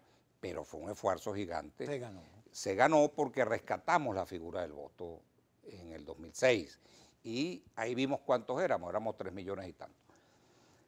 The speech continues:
Speaker 1: Bueno, yo creo que pasa lo, va a pasar algo, eh, similar. Eh, se ha satanizado tanto este proceso que va a ser otra cosa y va a ser un resultado, yo creo que importante, bastante equilibrado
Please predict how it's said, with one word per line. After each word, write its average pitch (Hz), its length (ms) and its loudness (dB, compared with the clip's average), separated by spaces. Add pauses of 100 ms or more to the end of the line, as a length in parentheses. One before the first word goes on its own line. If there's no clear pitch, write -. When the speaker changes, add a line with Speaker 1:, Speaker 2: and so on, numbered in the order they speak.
(220)
Speaker 1:
Bueno, 127 160 -4
yo 120 100 -2
creo 139 160 -4
que 120 120 -4
pasa - 340 -6
lo, 85 200 -8 (140)
va 87 80 -8
a - 40 -10
pasar 87 240 -4
algo, 78 260 -8 (400)
eh, 85 480 -16
similar. 82 560 -6 (560)
Eh, 82 840 -6 (440)
se - 180 -2
ha 95 60 0
satanizado 123 640 4
tanto 117 280 4
este 104 200 -4
proceso 110 600 -2 (680)
que 90 140 -8
va 85 100 -2
a 85 40 -2
ser 104 340 -2
otra 107 320 0
cosa 95 420 -6 (880)
y 90 120 -12
va 82 80 -6
a 82 40 -8
ser 90 140 -6
un 87 80 -8
resultado, 90 880 -2 (260)
yo - 100 -20
creo 87 180 -10
que 92 80 -12
importante, 95 680 -4 (100)
bastante 90 460 -10
equilibrado 104 600 0